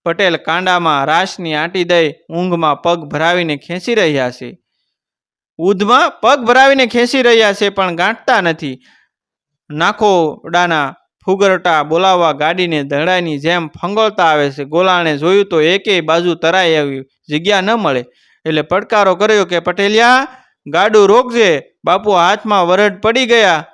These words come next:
એટલા ખેંચું છું પણ સારતા નથી, ઠેક તો આવવા દે." ગાડું ઓસાડવા સેટું રહ્યું, એટલે કે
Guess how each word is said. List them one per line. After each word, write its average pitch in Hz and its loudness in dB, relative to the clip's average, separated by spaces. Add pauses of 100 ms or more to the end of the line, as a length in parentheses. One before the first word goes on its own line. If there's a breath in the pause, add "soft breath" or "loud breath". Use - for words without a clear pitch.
(220)
એટલા 226 2
ખેંચું 202 -4
છું 175 0
પણ 165 -2 (380 soft breath)
સારતા 185 0
નથી, 170 -4
ઠેક 214 -2
તો 220 2
આવવા 226 4
દે." 156 0 (380 soft breath)
ગાડું 180 2
ઓસાડવા 196 0 (100)
સેટું 208 0
રહ્યું, 220 2
એટલે 170 -8
કે 247 -6